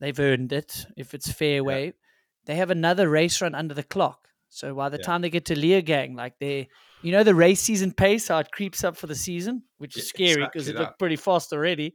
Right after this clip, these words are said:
Speaker 2: I know.
Speaker 1: <laughs> So you are putting a little bit more of a barrier between the thirty and sixty, um,
Speaker 2: Yeah, I wonder,
Speaker 1: with, with,
Speaker 2: uh,
Speaker 1: with that format.
Speaker 2: I just wonder whether there could be a way.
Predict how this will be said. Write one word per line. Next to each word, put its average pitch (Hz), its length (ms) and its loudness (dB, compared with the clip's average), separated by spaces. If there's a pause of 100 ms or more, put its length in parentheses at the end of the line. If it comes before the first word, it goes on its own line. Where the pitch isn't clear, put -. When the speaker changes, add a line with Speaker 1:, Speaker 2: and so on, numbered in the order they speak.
(160)
Speaker 2:
I 101 80 -14
know. 92 240 -8 (140)
Speaker 1:
<laughs> - 180 -6
So - 200 0
you 180 240 2
are 226 420 4 (380)
putting 208 260 0
a 175 60 4
little 180 260 4
bit 170 140 -2
more 170 160 0
of 156 80 0
a 139 60 0
barrier 156 720 2 (400)
between 160 240 -8
the 147 60 -6
thirty 165 320 0
and 139 140 -4
sixty, - 640 -8 (680)
um, 139 480 -6
Speaker 2:
Yeah, 190 160 4
I 185 40 4
wonder, 196 300 0
Speaker 1:
with, - 80 -6
with, 156 160 4
Speaker 2:
uh, - 200 -8
Speaker 1:
with 156 160 0
that 156 200 2
format. 147 560 -4 (280)
Speaker 2:
I 180 160 4
just 208 260 -4
wonder 160 320 -2
whether 117 280 -2
there 110 260 -4
could 139 300 -8
be 120 160 -4
a 107 60 -6
way. 110 520 -4